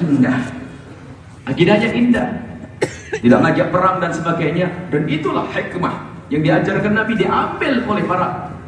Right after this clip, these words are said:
salafun saleh di dalam menyebarkan dakwah Islam hingga, ya, Indonesia. Dulu tuh agamanya apa? Agama Hindu dan Buddha. Bagaimana dari juru-juru dakwah yang dengan pernah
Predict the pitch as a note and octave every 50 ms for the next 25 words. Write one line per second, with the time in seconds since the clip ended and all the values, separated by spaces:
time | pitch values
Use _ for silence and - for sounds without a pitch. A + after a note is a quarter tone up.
0 | - - - G3 A3 A#3 A#3 A#3 A3+ G#3+ G#3 G3+ G3+ - - C#4 C#4 - F3+ F3+
1 | F3 F3+ F3+ F3 F3 F3 E3 D#3 F3+ F3+ F3 F3 D#3+ C#3+ E3 E3 D#3 D#3+ D#3 D3
2 | C#3+ - - - C#3+ C3 B2+ B2 - - F3 C4 D4 - D#4 D#4+ - - D#4 -
3 | - - - - - - - - - - - - F3+ F3+ F3+ F3+ F3 F3 E3+ F3+
4 | F3 - - - - - - - - - - - - - - - - - - -
5 | - - - - - - - - - - - - - - - D#3 F3 F#3+ G3 G#3
6 | - - - F3+ F3 E3+ D#3+ D#3 D#3 D#3 D#3 - - - - D#3 D#3+ G3+ G#3+ A#3
7 | A3+ A#3 A3 A3+ A#3+ - - - - - - - - - - - - - - -
8 | - - - - C#3+ D#3+ E3 D3+ F3+ C4 C#4+ - - - - - - - - -
9 | - - - - - - - - - - - - - - - - C#4 - F3 F3+
10 | C4 C4+ B3 G#3+ G#3 G#3 G3+ G3+ - - G3+ G#3+ G#3 G3+ - - - - - -
11 | F3 D#3 - - F#3+ F3 F3+ F#3 F3+ F3 F3+ F3+ F3+ F3 E3+ F3 F3 E3+ F3 -